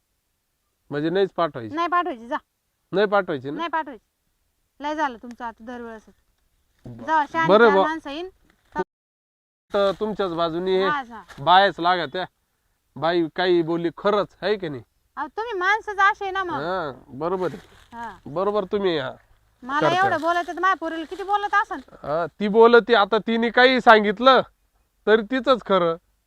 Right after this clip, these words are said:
Speaker 1: आता आम्ही आमच्यासारख्याने काही सांगितलं माणसाने,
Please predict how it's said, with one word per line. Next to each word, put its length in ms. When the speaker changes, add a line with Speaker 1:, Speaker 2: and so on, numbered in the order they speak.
Speaker 1:
आता 280
आम्ही 240
आमच्यासारख्याने 840
काही 260
सांगितलं 480
माणसाने, 500